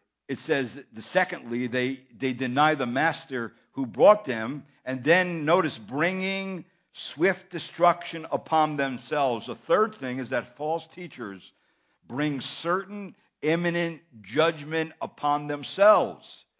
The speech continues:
So the destiny of false teachers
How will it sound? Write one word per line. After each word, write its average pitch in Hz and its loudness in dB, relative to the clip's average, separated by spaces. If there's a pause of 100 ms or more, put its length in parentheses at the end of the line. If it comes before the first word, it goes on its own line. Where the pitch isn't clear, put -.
(2250)
So 170 0
the 151 -4
destiny 160 2
of 135 -2
false 156 -4
teachers 127 -10